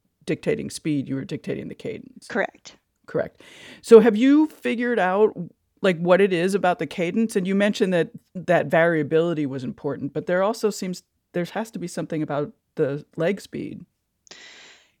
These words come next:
Speaker 2: Yes. So what we think is happening is that, um, when you ride a bike,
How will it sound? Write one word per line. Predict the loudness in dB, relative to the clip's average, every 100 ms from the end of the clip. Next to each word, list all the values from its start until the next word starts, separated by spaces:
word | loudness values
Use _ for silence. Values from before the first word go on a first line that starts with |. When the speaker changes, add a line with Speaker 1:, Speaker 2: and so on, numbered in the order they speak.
| _
Speaker 2:
Yes. | 6 8 8 2 -6
So | 4 6
what | 8 8
we | 4
think | 2 2 4
is | 4 4
happening | 2 2 -2 0 -2 -4 -2
is | 2 2 2 0 -4 -10 -8
that, | 2 6 6 4 -4 -10
um, | -6 -6 -6 -10 -16 _ _ _ _ _ _ _ _ _ _ _ _ _
when | 4 6 4
you | 0 -2 -2
ride | -2 2 4 4 2 -2 -12 _ _ _
a | -4
bike, | 0 0 0 -2 -6